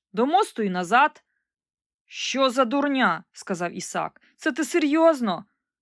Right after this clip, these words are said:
"А ти боїшся?" "Не ж вважай на нього", — озвалася Каті. "Ж ним шогодні, що ж не так?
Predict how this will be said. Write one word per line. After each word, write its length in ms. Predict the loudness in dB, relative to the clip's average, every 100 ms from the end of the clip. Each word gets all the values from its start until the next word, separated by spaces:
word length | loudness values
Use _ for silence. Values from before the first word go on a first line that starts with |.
| _ _
"А 140 | -2 0
ти 180 | 0
боїшся?" 720 | 0 0 2 2 0 -6 -12 -12 _ _ _ _ _ -6
"Не 240 | -2 -2
ж 140 | -2 0
вважай 460 | 0 2 2 2
на 140 | 0 -2
нього", — 440 | -2 -4 -6 -8
озвалася 580 | -6 -4 -2 -4 -6 -12
Каті. 460 | -10 -12 -12 -20 -20 _
"Ж 240 | -8 -2 0
ним 320 | 0 -2 -4
шогодні, 800 | -4 -2 -2 -2 -2 -4 -10 -10
що 320 | -6 -2 0
ж 260 | 0 -4 -4
не 180 | -2 -4 _
так? 460 | -2 -2 -6 -20